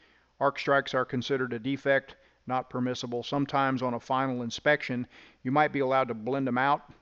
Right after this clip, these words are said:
but on a weld test, oftentimes they'll fail you. So get in the habit of striking your arc in such a way in front of where you're gonna weld so that you weld right back over all the arc strikes.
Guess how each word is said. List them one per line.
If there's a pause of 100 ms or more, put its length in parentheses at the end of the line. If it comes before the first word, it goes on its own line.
(200)
but
on
a
weld
test, (140)
oftentimes
they'll
fail
you. (140)
So
get
in
the
habit (640)
of
striking
your
arc (100)
in
such
a
way
in
front
of
where
you're
gonna
weld
so
that
you
weld
right
back
over (120)
all
the
arc
strikes.